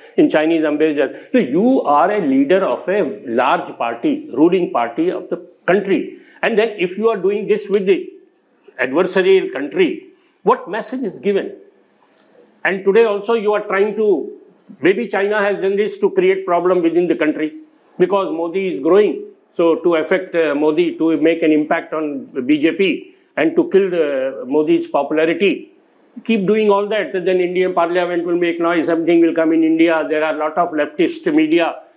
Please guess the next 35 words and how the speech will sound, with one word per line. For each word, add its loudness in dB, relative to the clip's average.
There 0
are 2
lot, -2
lot 0
of 4
leftist -2
people 2
who 2
they 2
don't 4
find -4
fault 0
with -4
China. 0
They -4
find -2
fault -2
with -8
their -4
own -6
government. -6
They 4
don't 6
praise. 2
They 4
find, -4
uh, 2
problem. 0
They, 2
they 2
ask 0
question 2
to -6
Indian 2
army. -2